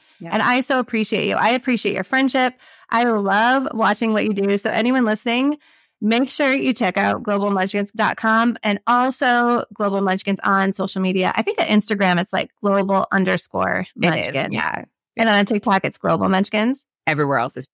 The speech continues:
Speaker 1: Global Munchkins, yeah.
Speaker 2: Perfect. So make sure you check it out because Amber and her whole family just bring a dose of joy to my days. And so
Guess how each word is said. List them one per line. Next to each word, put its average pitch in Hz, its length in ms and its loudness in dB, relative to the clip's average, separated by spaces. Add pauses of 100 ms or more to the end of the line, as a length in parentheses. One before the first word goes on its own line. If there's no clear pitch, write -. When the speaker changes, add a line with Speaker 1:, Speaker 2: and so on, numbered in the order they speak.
(100)
Speaker 1:
Global 117 200 -6
Munchkins, - 540 -12
yeah. - 200 -12
Speaker 2:
Perfect. - 640 -2
So 247 260 2
make 262 340 4
sure 302 380 2
you 233 160 0
check 214 200 0
it 208 60 0
out 202 260 2
because 208 600 -2 (140)
Amber 226 260 2
and 220 180 2
her 214 120 2
whole 208 200 2
family 196 440 0
just 208 260 -4
bring 190 260 -2
a - 60 -4
dose 185 300 -2
of 180 160 -8
joy 175 580 0
to - 100 -4
my 185 140 0
days. 190 480 0
And 202 160 2
so 185 340 0